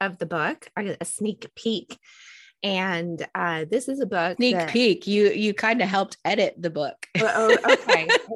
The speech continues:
Speaker 1: Okay. Well, I, I'll let you put that in there. I did.
Speaker 2: <laughs>
Speaker 1: Not advertising, but
Speaker 2: M-,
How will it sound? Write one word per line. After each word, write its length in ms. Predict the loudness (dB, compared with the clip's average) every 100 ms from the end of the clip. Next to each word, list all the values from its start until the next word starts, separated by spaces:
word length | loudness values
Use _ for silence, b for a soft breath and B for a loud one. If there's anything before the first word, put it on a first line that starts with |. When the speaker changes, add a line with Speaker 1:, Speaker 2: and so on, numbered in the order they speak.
| -10
Speaker 1:
Okay. 300 | -8 -8 -8 -10
Well, 440 | -4 -2 -2 -4 -4
I, 220 | -4 -2
I'll 180 | -2 -2
let 320 | -4 -6 -6
you 200 | -4 -4 -6
put 160 | -10 -8
that 160 | -10
in 160 | -8 -8
there. 220 | -8 -10 B B B B
I 140 | -2 0
did. 800 | 0 0 0 2 2 4 0 -2
Speaker 2:
<laughs> 100 | -10 _ -20 B B _ 0
Speaker 1:
Not 160 | 2 4
advertising, 840 | 2 0 -4 -4 -4 -6 -12 -8
but 260 | -2 -2 0 0 2
Speaker 2:
M-, 300 | 4 4